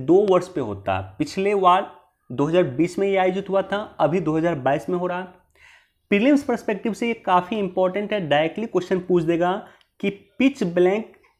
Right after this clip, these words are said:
एक्सरसाइज दो हज़ार बाईस किस देश में आयोजित हो रहा है। तो इसका आयोजन basically ऑस्ट्रेलिया में हो रहा है। सोलह देश उसमें भाग ले रहे हैं,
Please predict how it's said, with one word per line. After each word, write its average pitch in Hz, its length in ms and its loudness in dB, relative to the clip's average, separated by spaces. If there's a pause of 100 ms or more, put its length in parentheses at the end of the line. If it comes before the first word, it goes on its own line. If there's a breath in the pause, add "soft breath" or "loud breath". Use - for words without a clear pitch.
एक्सरसाइज 185 540 0
दो 165 160 0
हज़ार 180 220 2
बाईस 165 340 -2 (100)
किस 208 200 -6
देश 156 540 0
में 180 380 -2
आयोजित 151 440 -2
हो 165 120 -2
रहा 165 240 0
है। 185 120 -8 (440)
तो 139 60 2
इसका 156 340 -4 (100)
आयोजन 165 400 2 (120)
basically 165 420 -4 (160)
ऑस्ट्रेलिया 156 540 0
में 185 100 2
हो 180 140 0
रहा 175 200 0
है। 185 140 -8 (540 soft breath)
सोलह 180 320 4
देश 196 240 -2
उसमें 196 260 -2
भाग 170 200 4
ले 180 160 4
रहे 175 100 2
हैं, 208 200 -4